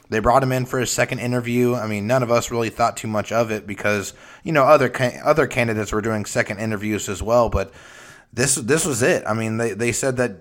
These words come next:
you know, they blew him, uh, that he went in there and blew them away in the interview process, that he had a plan in place for Justin Herbert.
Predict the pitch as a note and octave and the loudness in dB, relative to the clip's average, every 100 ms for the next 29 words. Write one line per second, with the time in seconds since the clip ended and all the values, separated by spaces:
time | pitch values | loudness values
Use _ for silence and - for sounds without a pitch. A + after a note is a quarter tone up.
0 | D2+ - A2 G#2+ G#2 G2+ A2+ G2+ B2+ C#3+ | -20 -12 -4 -2 -2 -2 -4 -2 2 2
1 | C#3 C3+ G#2 A2+ G#2+ G2+ G2+ D#3+ D3+ C3+ | 2 -2 -4 -2 -2 -2 -6 -6 -4 -2
2 | C3 B2 B2 A2+ G#2+ C#3 C3 A#2+ A2+ A#2 | 0 0 0 0 0 0 2 2 2 2
3 | B2+ A#2+ A2 B2+ B2 B2 A#2+ B2 B2 B2+ | 2 0 -2 -2 -2 -2 2 4 4 2
4 | A#2+ - G#2 G2+ A2 G#2+ G2 G2 - B2 | -2 -2 -4 0 0 2 0 -2 -2 -2
5 | C3 B2+ B2 A#2+ A#2 - B2 B2+ A#2 - | 0 0 0 -2 -6 -4 -2 -2 -4 -2
6 | A#2+ A#2+ B2+ A#2+ - G#2 A2 A#2 A2+ A#2 | -2 0 -2 -6 -6 -6 -2 -2 -2 -2